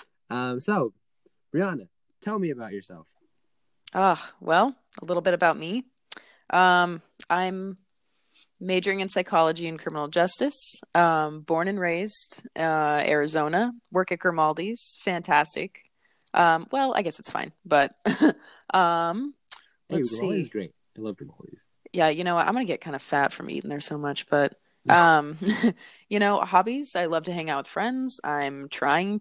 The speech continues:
Speaker 2: to get back into running. It's, uh, it's tough, but, you know, we're doing our best. Um, and yeah, just love to snack and watch some movies.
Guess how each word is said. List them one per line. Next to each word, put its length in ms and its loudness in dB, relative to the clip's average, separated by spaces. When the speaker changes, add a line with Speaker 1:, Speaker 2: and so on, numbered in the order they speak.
Speaker 2:
to 300 -2
get 120 -2
back 160 2
into 200 -2
running. 480 0
It's, 240 -2
uh, 240 4
it's 160 0
tough, 280 4
but, 120 0
you 60 -6
know, 100 -2
we're 80 -2
doing 180 -6
our 80 -4
best. 380 -4
Um, 460 2
and 160 0
yeah, 320 4
just 380 -8
love 220 -2
to 280 0
snack 500 0
and 140 -8
watch 200 -4
some 140 -8
movies. 380 -2